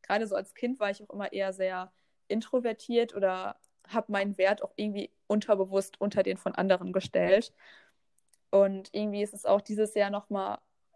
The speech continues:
stärker geworden. Ich weiß nicht, vielleicht auch einfach dadurch, dass ich so viele neue Leute kennengelernt hab,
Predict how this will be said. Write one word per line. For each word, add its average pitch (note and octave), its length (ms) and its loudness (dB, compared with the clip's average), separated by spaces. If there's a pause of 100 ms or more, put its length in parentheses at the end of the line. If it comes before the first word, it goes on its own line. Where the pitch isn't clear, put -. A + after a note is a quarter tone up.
(240)
stärker G#3+ 400 2
geworden. G3+ 280 0
Ich - 100 -10
weiß G#3+ 240 2
nicht, G3 220 -10
vielleicht G#3 380 -2
auch - 60 -20
einfach G3+ 240 -8
dadurch, G#3 300 -2
dass A3 160 2
ich G#3+ 120 -8
so G#3 80 -8
viele G3+ 280 -2
neue F#3+ 200 0
Leute G3+ 340 -2
kennengelernt G3 580 -2
hab, F#3+ 160 -6